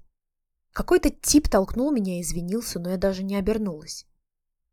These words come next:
Сейчас все это неважно. Дурные предчувствия обуревали меня.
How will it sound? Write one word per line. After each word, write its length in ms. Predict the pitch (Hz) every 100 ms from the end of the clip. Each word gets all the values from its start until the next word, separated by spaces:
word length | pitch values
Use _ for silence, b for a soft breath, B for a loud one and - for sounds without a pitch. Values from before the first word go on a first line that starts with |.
| _
Сейчас 480 | - - - 254 277
все 260 | - - 220
это 200 | 208 208
неважно. 560 | 214 208 170 - - _ _ _ _
Дурные 460 | 180 170 175 196 220
предчувствия 640 | - 214 - 185 - 196
обуревали 500 | 180 202 202 196 175
меня. 320 | 160 151 156